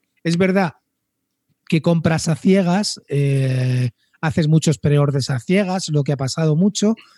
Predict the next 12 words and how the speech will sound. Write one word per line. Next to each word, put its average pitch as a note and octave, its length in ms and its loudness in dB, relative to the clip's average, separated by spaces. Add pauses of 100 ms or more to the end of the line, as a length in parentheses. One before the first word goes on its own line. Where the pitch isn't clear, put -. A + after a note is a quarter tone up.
(400)
pero, F3 500 4
mm, C#3 520 0 (120)
es D3+ 220 -2
ver-, E3+ 180 0 (240)
también C#3+ 280 -4
te D3+ 100 -2
digo D#3+ 220 2
que E3 100 0
puedes B2 300 0
probar A#2+ 260 -2
los A2+ 160 -2
juegos. G#2 400 -8